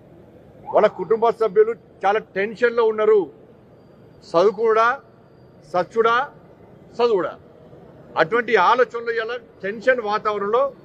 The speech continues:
ఇలా పేరెంట్స్ ఉన్నారు. యాజమాన్యాలు సిబ్బందులకు జీతాలు చెల్లించలేక, బిల్లుల కిరాయిలు కట్టలేక, కరెంటు బిల్లులు కట్టలేక,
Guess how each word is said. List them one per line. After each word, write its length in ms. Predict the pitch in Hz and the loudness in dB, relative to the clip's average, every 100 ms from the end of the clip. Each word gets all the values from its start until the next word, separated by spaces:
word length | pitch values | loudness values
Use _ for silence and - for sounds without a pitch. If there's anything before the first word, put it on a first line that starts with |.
| - - 175 | -20 -6 -2
ఇలా 120 | 196 - | -2 0
పేరెంట్స్ 380 | 185 214 220 202 | 2 2 0 -6
ఉన్నారు. 240 | 190 196 170 - - - _ - - - - 123 | -2 0 -2 -6 -20 -20 _ -20 -20 -20 -6 0
యాజమాన్యాలు 880 | 170 220 226 226 226 214 214 208 233 247 - - - - | 2 2 -2 -6 -8 -4 -2 0 -2 -4 -12 -20 -20 -6
సిబ్బందులకు 500 | 160 156 220 220 214 147 | -4 -2 -2 0 -4 -4
జీతాలు 300 | 185 214 220 208 | -6 -2 -2 0
చెల్లించలేక, 500 | 202 196 208 214 220 233 240 - - - - - - - - 147 | -2 0 0 0 -2 -4 -6 -20 -20 -20 -20 -20 -20 -20 -12 -4
బిల్లుల 280 | 180 220 220 | 0 0 0
కిరాయిలు 300 | 185 190 220 220 | 0 0 2 0
కట్టలేక, 420 | - 208 214 214 214 220 - - - - - - | -2 -4 -4 -4 -6 -8 -18 -20 -20 -20 -18 -4
కరెంటు 300 | 151 202 220 220 | 0 0 0 -4
బిల్లులు 220 | 226 214 | 0 0
కట్టలేక, 420 | 190 208 208 202 | 0 -2 -2 -2